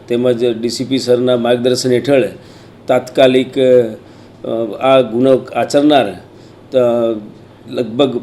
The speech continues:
પંદરેક ઈસમોને, અ, રાઉન્ડ અપ કરેલા છે અને જે ત્રણ હજારથી પાંત્રીસોની ભીડમાંથી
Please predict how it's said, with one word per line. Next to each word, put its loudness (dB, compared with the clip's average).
પંદરેક 2
ઈસમોને, 2
અ, -2
રાઉન્ડ 4
અપ 0
કરેલા 4
છે -4
અને 4
જે 2
ત્રણ 4
હજારથી 2
પાંત્રીસોની -2
ભીડમાંથી 0